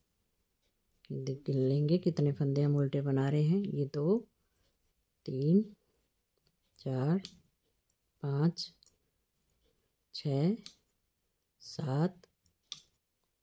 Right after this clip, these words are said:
आठ, नौ और ये दस, दस फंदे हमने उल्टे बना लिए। लास्ट में फिर से हमारे पास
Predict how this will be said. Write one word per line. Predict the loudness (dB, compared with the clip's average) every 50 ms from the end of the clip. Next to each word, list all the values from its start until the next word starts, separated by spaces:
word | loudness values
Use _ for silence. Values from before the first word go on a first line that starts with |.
| _ _ _ -10
आठ, | -8 -6 -4 -2 -4 -4 -6 _ -20 -20 -20 _ _ _ _ _ _ _ _ _ _ _ _ _ _ _ _ _ _ _ _
नौ | -6 -2 0 2 4 4 4 4 2 0 -4 -14 _ _ _ _ _ _ _ _ _ _ _ _ _ _ _ _ _ _ _ _ _ _ _ _ _ _ -12
और | -10 -6
ये | 0 0 0 0 -2 -6 -10
दस, | -10 -10 -10 -12 -10 -2
दस | 2 4 4 4 4 2
फंदे | 2 2 4 4 4 4
हमने | 4 6 6 6 4 2 -2 -12 _ _ _ _ _ _ _ _
उल्टे | -4 -2 0 2 2 4
बना | 4 6 6 6
लिए। | 6 6 6 6 6
लास्ट | 6 4 2 0 -2 -2 -2
में | -2 0
फिर | 0 0 -2
से | 0 2 2
हमारे | 4 4 4 2
पास | 2 2 0